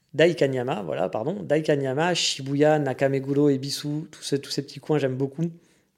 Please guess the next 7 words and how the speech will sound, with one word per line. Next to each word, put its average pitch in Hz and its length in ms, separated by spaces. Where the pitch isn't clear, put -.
Euh, 127 160
j'aime 135 240
aussi, 139 360
euh, 123 160
pas 127 140
mal 143 260
Omotesando, 151 760